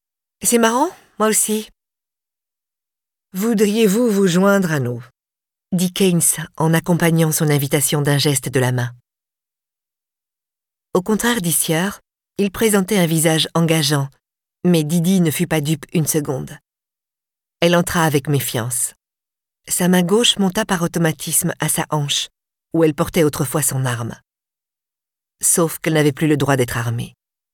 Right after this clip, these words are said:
Elle était en restriction d'aptitude et elle était seule. « De nouvelles questions m'étaient venues à l'esprit », dit Keynes. « Vraiment ? » dit Didi avec un regard à la directrice. «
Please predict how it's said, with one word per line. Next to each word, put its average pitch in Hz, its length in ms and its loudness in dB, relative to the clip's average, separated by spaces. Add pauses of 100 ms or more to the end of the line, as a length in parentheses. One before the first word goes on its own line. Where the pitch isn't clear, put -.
(260)
Elle 170 140 0
était 175 240 -2
en 147 80 2
restriction 165 540 -2
d'aptitude 160 640 -4 (160)
et 160 160 2
elle 139 80 2
était 131 180 -2
seule. « - 420 -6 (1700)
De 147 140 0
nouvelles 147 400 2
questions 160 480 2
m'étaient 151 260 2
venues 143 300 2
à 135 60 2
l'esprit », 139 580 -2 (640)
dit 147 180 -4
Keynes. « 143 540 -4 (1200)
Vraiment ? » 214 440 2 (460)
dit 160 300 2
Didi 160 420 2 (160)
avec 151 260 -2
un 143 120 -2
regard 151 320 0
à 143 40 0
la 139 120 0
directrice. « 139 720 -4